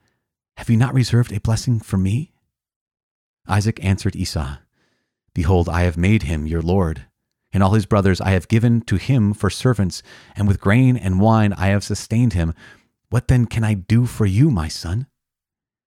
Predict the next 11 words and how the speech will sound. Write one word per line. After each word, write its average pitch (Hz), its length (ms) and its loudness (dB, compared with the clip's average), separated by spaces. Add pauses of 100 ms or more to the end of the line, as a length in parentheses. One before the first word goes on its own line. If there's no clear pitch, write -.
(360)
Esau 101 280 0
said 90 220 -2
to 90 80 0
his 82 100 -4
father, 80 440 -6 (540)
"Have 120 140 -2
you 156 80 2
but 131 220 -4
one 123 240 0
blessing, 143 400 -4
father? 165 360 -8